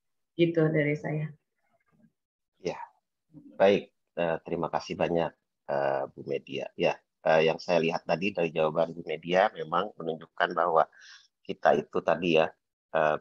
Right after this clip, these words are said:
Speaker 2: harus bekerja dengan orang lain gitu ya, dan mem-, memperlihatkan mungkin ya Bu Media bahwa tidak melihat dalam jangka pendek. Biasanya kan yang itu melihat jangka pendek ya mahal, murah, itu
Speaker 1: Betul.
Speaker 2: dari jangka pendek.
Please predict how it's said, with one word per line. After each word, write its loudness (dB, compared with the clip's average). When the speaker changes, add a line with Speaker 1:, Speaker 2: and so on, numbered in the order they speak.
Speaker 2:
harus 0
bekerja 2
dengan 0
orang 2
lain 4
gitu -10
ya, 2
dan 2
mem-, 4
memperlihatkan 0
mungkin 0
ya 6
Bu -2
Media 0
bahwa 2
tidak 2
melihat 0
dalam 2
jangka -2
pendek. 2
Biasanya 2
kan 2
yang 2
itu -4
melihat -2
jangka -2
pendek -4
ya -4
mahal, 0
murah, 0
itu -6
Speaker 1:
Betul. 6
Speaker 2:
dari 4
jangka -4
pendek. -8